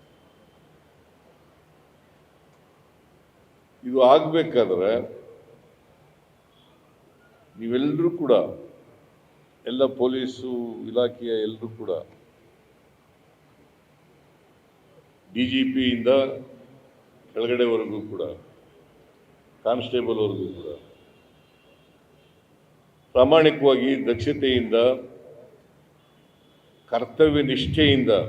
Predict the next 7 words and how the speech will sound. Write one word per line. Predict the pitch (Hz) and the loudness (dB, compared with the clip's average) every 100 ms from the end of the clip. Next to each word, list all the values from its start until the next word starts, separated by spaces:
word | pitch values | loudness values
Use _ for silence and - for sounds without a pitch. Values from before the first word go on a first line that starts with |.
| - - - - - _ _ _ _ _ _ _ _ _ | -8 -18 -20 -20 -20 _ _ _ _ _ _ _ _ _
ಕೆಲಸ | 113 131 147 | -2 0 2
ಮಾಡಿದಾಗ | 143 135 123 117 104 92 98 120 - - - - - 143 - - _ _ _ _ _ _ _ _ _ 117 | 4 4 4 4 4 2 0 -2 -8 -18 -20 -20 -18 -14 -14 -14 _ _ _ _ _ _ _ _ _ -8
ಅಪರಾಧಗಳು | 117 139 156 143 139 139 135 127 | -6 2 4 4 2 2 0 0
ಕಡ್-, | 123 123 113 | -2 -2 -4
ನಿಯಂತ್ರಣ | 127 160 147 151 | 0 0 0 2
ಆಗ್ತವೆ, | 139 120 120 104 90 101 113 117 - - - _ _ _ _ _ _ _ _ - - - - _ - - - - - 90 | 4 4 2 -4 -4 -2 -2 -6 -12 -20 -20 _ _ _ _ _ _ _ _ -20 -20 -20 -20 _ -20 -20 -20 -20 -18 -2
ರಾಜ್ಯದಲ್ಲಿ | 113 139 143 139 135 131 | 2 2 2 0 2 2